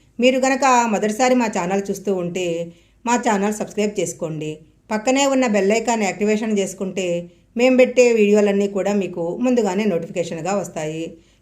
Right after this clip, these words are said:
ఇప్పుడు వరోధిని ఏకాదశి రోజు మనం శ్రీ మహావిష్ణువుని ఎలా పూజించాలో తెలుసుకుందాము. ఈ సంవత్సరము మే నాలుగు శనివారం రోజు ఈ వరోధిని ఏకాదశి వచ్చింది.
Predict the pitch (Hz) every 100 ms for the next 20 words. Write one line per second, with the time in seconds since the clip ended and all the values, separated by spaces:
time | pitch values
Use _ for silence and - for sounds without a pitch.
0 | 269 240 269 254 233 226 247 277 277 233
1 | 240 226 220 220 208 202 185 185 - _
2 | 240 262 262 254 214 233 254 254 247 262
3 | 254 190 208 214 208 202 185 170 214 160
4 | - 160 151 147 151 156 - _ _ 254
5 | 285 285 277 277 302 294 254 247 247 -
6 | _ 226 277 302 254 254 240 233 226 226
7 | 220 254 269 262 214 214 208 190 196 -
8 | 262 269 254 240 226 220 185 196 160 143
9 | 196 202 - 151 139 151 -